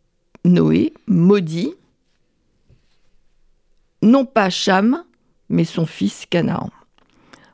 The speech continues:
Autant vous dire que c'est une situation qui est intrigante,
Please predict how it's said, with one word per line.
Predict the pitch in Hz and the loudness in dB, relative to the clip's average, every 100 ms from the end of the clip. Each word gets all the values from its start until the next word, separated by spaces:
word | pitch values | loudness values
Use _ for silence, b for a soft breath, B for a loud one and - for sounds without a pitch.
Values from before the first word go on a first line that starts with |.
| - | -8
Autant | 190 - 311 | -6 -2 -2
vous | 226 | -2
dire | 156 190 240 | 0 0 0
que | 165 | -2
c'est | - 160 156 | -6 -8 -6
une | |
situation | 147 - 165 - 139 - 214 | -6 -6 -8 -4 -4 -2 -4
qui | - | -4
est | 156 | -4
intrigante, | 147 - - 147 160 247 - - | -4 -4 -6 -4 0 0 -2 -14